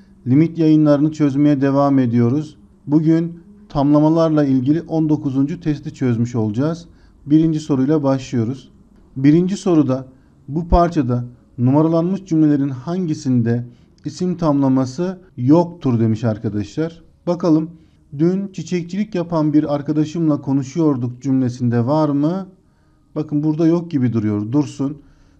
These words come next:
"Bu mevsim krizantem çiçeği çok güzel olur."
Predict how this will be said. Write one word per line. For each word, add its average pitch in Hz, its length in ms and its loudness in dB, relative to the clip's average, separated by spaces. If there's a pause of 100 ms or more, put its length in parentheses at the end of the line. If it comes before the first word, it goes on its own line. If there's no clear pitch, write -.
(120)
"Bu 170 100 -2
mevsim 190 560 -4 (480)
krizantem 170 680 -2
çiçeği 160 440 -2
çok 175 240 -8
güzel 135 220 -2
olur." 123 380 -2